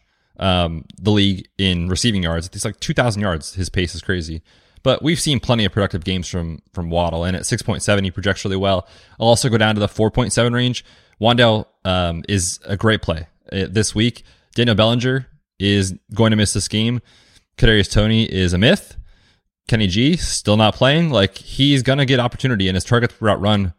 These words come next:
two weeks in a row, very, very strong. His snap rate went up massively compared to his debut two weeks ago. So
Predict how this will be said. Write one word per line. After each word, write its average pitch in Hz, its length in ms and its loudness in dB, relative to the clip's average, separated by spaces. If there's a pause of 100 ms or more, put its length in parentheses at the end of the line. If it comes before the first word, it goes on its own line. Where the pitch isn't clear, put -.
(140)
two 135 160 2
weeks 123 160 -2
in 110 80 -2
a - 20 -2
row, 101 200 2
very, 101 220 4
very 95 180 -2
strong. 95 380 -4 (420)
His 101 360 0
snap 120 360 0
rate 98 240 0 (640)
went 110 200 4
up - 300 0 (220)
massively 104 560 0
compared 95 300 0
to 87 40 0
his 87 180 0
debut 90 440 0
two - 180 -4
weeks 90 180 -6
ago. 80 200 -8
So 87 280 -4